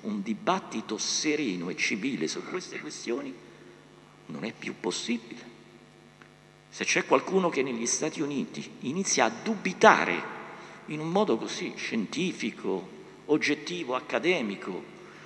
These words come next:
della circostanza che la Russia abbia inquinato le elezioni presidenziali americane,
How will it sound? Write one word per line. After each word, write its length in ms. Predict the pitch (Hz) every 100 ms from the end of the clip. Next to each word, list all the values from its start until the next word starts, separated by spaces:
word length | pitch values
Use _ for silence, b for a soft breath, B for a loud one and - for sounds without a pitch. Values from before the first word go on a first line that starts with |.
| B B -
della 200 | 135 143
circostanza 800 | 160 147 151 - 202 190 156
che 160 | 117 156
la 160 | 139 127
Russia 380 | 175 - 127
abbia 180 | 135 131
inquinato 480 | 120 107 120 165 139
le 120 | 120
elezioni 500 | 107 101 - 156 156
presidenziali 680 | 110 98 101 104 - 180 127
americane, 600 | 117 139 156 73 69